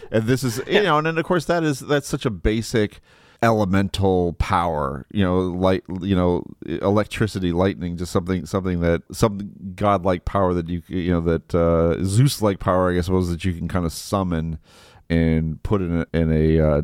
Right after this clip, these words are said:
Speaker 1: a dead thing and make, make that dead thing alive. And, and what, what that makes you is, is, uh, you know,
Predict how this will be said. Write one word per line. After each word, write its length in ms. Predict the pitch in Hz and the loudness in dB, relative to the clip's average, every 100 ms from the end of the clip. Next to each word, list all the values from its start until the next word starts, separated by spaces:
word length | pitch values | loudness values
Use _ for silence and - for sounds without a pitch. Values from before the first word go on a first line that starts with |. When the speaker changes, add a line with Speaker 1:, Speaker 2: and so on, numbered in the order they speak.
| - | 0
Speaker 1:
a 60 | 87 | -2
dead 320 | 82 92 87 | 0 -2 0
thing 240 | 87 80 | -2 0
and 100 | 82 | 0
make, 300 | 82 82 - | 0 -2 -2
make 200 | 85 82 | -4 -2
that 180 | - 78 | -2 -2
dead 260 | 87 82 - | 0 -2 -2
thing 380 | 82 80 80 - - | -4 -2 -6 -6 -2
alive. 560 | 80 82 87 73 71 | 0 2 2 2 0
And, 160 | 78 78 | -2 0
and 240 | 80 85 | -2 0
what, 180 | 85 - | -2 -2
what 200 | 90 95 | -2 0
that 160 | 98 98 | 0 0
makes 240 | 98 - | -4 0
you 260 | 98 104 90 | 2 4 4
is, 300 | 85 80 - | 0 -2 -2
is, 400 | 85 82 78 82 | 0 0 -2 -2
uh, 380 | 85 82 82 80 - - - - | 0 2 2 0 -10 -20 -20 -10
you 140 | 90 | -2
know, 280 | 85 85 85 | 2 2 -2